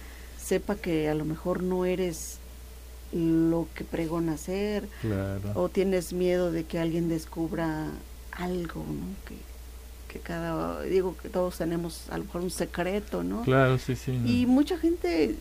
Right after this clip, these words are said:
Speaker 1: sí, efectivamente, ¿no? Andamos, yo creo, por la vida con miedo y eso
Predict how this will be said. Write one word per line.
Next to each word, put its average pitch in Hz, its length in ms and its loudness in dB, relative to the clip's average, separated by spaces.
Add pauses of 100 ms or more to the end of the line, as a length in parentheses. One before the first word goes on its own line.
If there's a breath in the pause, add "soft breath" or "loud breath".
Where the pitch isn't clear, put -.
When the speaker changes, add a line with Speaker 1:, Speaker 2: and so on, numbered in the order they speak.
(100)
Speaker 1:
sí, - 320 -2
efectivamente, 247 880 -2
¿no? 185 200 -2 (500)
Andamos, 196 400 -2
yo 202 100 -4
creo, 202 160 -4
por 185 180 -4
la 160 120 0
vida 175 240 0
con 156 280 -2
miedo 170 280 0
y 185 100 2
eso 160 340 -2